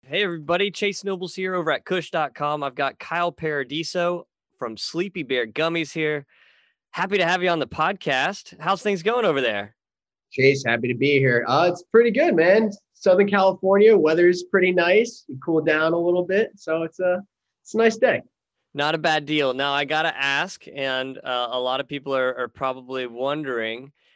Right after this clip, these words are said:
Speaker 1: as a vet and a former Army Ranger,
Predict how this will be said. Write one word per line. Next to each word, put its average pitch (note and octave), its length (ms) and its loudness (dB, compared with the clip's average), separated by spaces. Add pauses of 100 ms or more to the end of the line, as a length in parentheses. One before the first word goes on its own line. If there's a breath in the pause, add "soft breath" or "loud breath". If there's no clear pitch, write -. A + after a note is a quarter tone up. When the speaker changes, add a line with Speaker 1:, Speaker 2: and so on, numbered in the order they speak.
(100)
Speaker 1:
as C#3 260 -2
a B2+ 100 -2
vet A#2 560 -4 (200)
and A#2+ 120 -6
a A2+ 100 -6
former D#3 480 -2
Army C#3+ 360 -2
Ranger, B2 800 -6